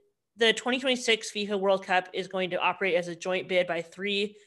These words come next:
North American countries, Canada, Mexico, and the United States. And the U S will have eleven venues in different cities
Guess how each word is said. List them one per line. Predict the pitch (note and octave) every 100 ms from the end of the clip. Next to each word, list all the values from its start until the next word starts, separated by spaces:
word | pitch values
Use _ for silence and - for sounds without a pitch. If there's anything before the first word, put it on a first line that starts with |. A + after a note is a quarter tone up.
| _ -
North | G3 F#3+
American | F3+ F3 F3+ E3+
countries, | E3+ A3+ A3+ A3 G3 -
Canada, | G3 F#3+ F#3 F3+
Mexico, | F3 - -
and | F3+
the | F3
United | E3+ E3+ E3
States. | - F3 - - _ _ _ -
And | G3 F#3+ F#3+ F3+ -
the | G3
U | G3 A3
S | A#3 A3+
will | G3
have | F#3 E3
eleven | F#3 F#3+ G3+ G#3+
venues | F#3 F#3 F#3 F#3+
in | F3
different | F3 E3+ D#3+
cities | - F3 F3+ F#3